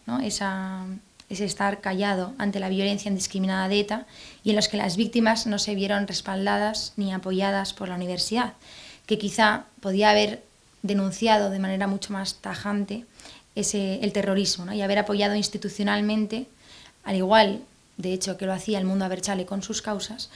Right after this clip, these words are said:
a las víctimas y condenar cada una de las injusticias que se estaban dando en el País Vasco y en Navarra por culpa de eta. Al mismo tiempo, puede decirse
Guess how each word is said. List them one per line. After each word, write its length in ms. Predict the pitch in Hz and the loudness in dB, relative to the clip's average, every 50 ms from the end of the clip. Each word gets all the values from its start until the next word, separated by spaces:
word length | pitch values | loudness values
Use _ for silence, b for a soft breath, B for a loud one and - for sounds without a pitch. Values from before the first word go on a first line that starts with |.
| B B B | B B B
a 100 | - 202 | -2 0
las 220 | 202 196 180 156 | 0 0 -2 0
víctimas 520 | 170 202 185 - - 185 175 175 180 - 214 | -2 -2 -2 -4 -6 -10 -10 -8 -6 -8 -6
y 40 | 196 | -4
condenar 460 | 208 196 190 190 196 196 196 196 - | -2 0 0 2 4 2 2 2 2
cada 260 | - 208 208 208 208 | 2 4 6 6 6
una 220 | 208 214 214 214 | 6 4 2 2
de 80 | 208 202 | 2 0
las 160 | 196 196 - | 0 -2 -2
injusticias 720 | 220 214 220 220 - - - 208 208 - 208 208 202 - B B B B B | -4 -4 -4 -6 -6 -4 -6 -6 -4 -2 -4 -4 -4 -6 B B B B B
que 80 | - 208 | -4 -2
se 80 | 190 190 | -2 -2
estaban 340 | - - 202 196 196 202 | -2 -2 -2 -2 0 2
dando 460 | 202 202 208 202 202 196 196 226 285 - | 2 2 2 2 0 0 -2 -2 -4 -4
en 80 | 208 190 | -4 -2
el 140 | 185 185 | -2 -2
País 320 | 185 196 190 196 196 180 170 | -2 -2 -2 -2 -2 -2 0
Vasco 320 | 208 196 196 - - 202 | 0 0 -2 -2 -2 -2
y 80 | 196 208 | -2 0
en 60 | 208 | 0
Navarra 440 | 202 196 190 190 190 190 196 202 - | 0 0 0 -2 -2 -4 -6 -8 -6
por 160 | 196 185 185 | -8 -10 -6
culpa 320 | - 190 185 180 190 180 | -4 -4 -4 -4 -4 -8
de 160 | 170 170 165 156 | -6 -6 -6 -8
eta. 180 | 156 - - _ _ _ _ _ B B B B B B B B B B B B | -8 -12 -20 _ _ _ _ _ B B B B B B B B B B B B
Al 100 | - 220 | 6 8
mismo 240 | 233 233 233 262 254 | 8 8 8 6 8
tiempo, 380 | - 262 254 247 240 254 240 | 8 8 8 8 6 4 2
puede 260 | 240 233 220 220 220 220 | 2 2 4 4 4 4
decirse 640 | 220 220 - 240 233 - - - 226 220 240 269 | 2 0 0 0 0 2 0 0 -2 -2 -2 -4